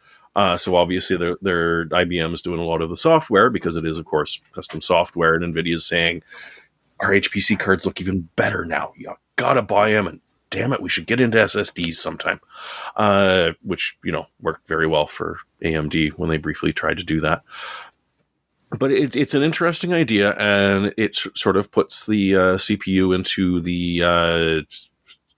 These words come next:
traffic manager that deals with everything else, like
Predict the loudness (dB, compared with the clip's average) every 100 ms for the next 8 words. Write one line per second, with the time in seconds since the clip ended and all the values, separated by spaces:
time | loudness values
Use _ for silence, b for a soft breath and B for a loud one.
0 | _ _ -6 -2 0 -2 -4 -2 -2 -2
1 | -2 0 2 0 -2 -6 _ -8 -8 -8
2 | _ -4 -4 -4 -8 -2 -2 0 -4 -4
3 | 0 0 0 -2 -4 -4 -10 b b b
4 | b _ -6